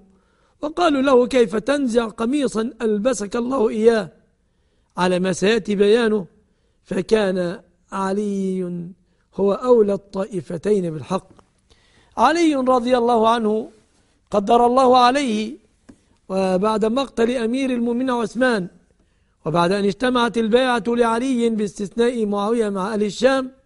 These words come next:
قدر الله عليه أن يقاتل أهل الشام،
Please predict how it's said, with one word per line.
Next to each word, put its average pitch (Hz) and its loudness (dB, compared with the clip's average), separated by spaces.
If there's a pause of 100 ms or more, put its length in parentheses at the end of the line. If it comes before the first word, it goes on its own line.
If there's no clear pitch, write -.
(880)
قدر 247 4
الله 254 4
عليه 254 0
أن 226 0
يقاتل 226 0
أهل 202 -2
الشام، 185 0